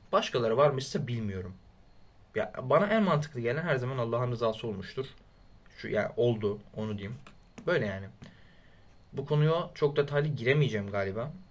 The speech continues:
Ee, çünkü aklıma da bir şey gelmiyor ne yazık ki. Keşke gelseydi. Ben random konuşurum diye düşünmüştüm ama maalesef gelmedi. Bu bölümde burada kalsın. Bunu Hayatın Anlamı bir diye paylaşalım. Hayatın Anlamı iki diye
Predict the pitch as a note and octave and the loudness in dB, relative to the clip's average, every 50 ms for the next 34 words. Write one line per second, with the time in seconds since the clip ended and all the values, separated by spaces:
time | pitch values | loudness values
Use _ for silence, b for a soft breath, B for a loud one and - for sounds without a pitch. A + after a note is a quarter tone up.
0 | - - - - G2+ F2+ - - - - - - - - - A2+ A#2 A2+ A2 G#2 | -20 -16 -8 -6 -4 -4 -4 -6 -8 -6 -4 -4 -4 -2 -2 -2 0 0 0 0
1 | - - A2+ G#2 G#2 A2 A2 A#2+ A#2+ G#2 G2+ F#2+ F#2+ F#2 F#2 F#2+ G2 - - - | -2 -4 -4 -2 2 2 2 2 0 -2 -4 -4 -6 -6 -6 -6 -8 -12 -14 -12
2 | - B2+ - - A2+ G#2+ - - - - G#2+ G2+ G2+ - - A#2+ G#2+ - - - | -12 -12 -8 -8 -8 -8 -8 -10 -6 -2 -2 -2 -2 -2 -6 -8 -8 -8 -10 -14
3 | - - - - - - A2 G#2+ G#2 F#2+ F#2+ - A#2 A#2 A2+ A2 A2 G#2+ G2+ G2+ | -16 -16 -20 -20 -14 -8 -6 -6 -6 -6 -6 -4 -2 -2 -2 -2 -4 -6 -6 -8
4 | - - G2+ G2+ - - A#2+ A2+ G2+ G2+ - B B B B B B B B B | -8 -8 -8 -8 -6 -8 -8 -8 -8 -8 -12 B B B B B B B B B
5 | B B - - G#2+ G2+ F#2+ F#2+ - - G2 F#2+ G2+ - - - B2 A#2 A2 A2+ | B B -10 -6 -4 -4 -4 -4 -8 -8 -8 -8 -8 -10 -10 -10 -8 -8 -6 -4
6 | A2+ A2+ A2 G#2+ - A2 A2+ - - A2 A#2 G#2+ G2 G#2 C3+ D3+ - - - - | -2 -2 -2 -2 -4 -4 -4 -2 -2 -2 -2 -2 -6 -6 -8 -10 -12 -14 -20 -18
7 | - - C3+ F3 G3 F#3+ F#3 F#3 F3+ F3+ F3 F3+ F3+ F3+ F#3 - - G3 G3 G3+ | -10 -4 0 4 4 6 4 4 0 -2 -4 -4 -4 -4 -4 0 4 4 4 2
8 | G3+ - - F#3+ - - C#3+ C3 C#3 C#3 D3+ D3 - - - - - A#2 A2+ A2+ | 2 -4 -10 -10 -6 -4 -2 -2 -2 -4 -6 -8 -12 -16 -10 -4 -2 0 0 0
9 | - C#3 C3+ B2+ B2+ C3 C3+ B2+ A2+ A#2 B2+ B2+ A#2+ A#2 A2 G2+ F#2 - G2+ G2+ | 0 -2 -2 0 0 -2 -2 -4 -4 -2 0 0 0 2 0 -2 -2 -2 -2 -2
10 | G2 F#2+ F2+ - G2+ B2 - - - - - - b b b b b b b b | -2 -2 -4 -6 -8 -8 -8 -10 -12 -14 -20 -20 b b b b b b b b
11 | b - C#3+ C#3+ B2 B2 B2+ B2+ C3 C3 B2+ - - - - - - - A#2 G2+ | b -2 0 2 2 2 2 2 2 2 0 -2 -4 -8 -8 -8 -6 -2 0 0
12 | G2+ | 0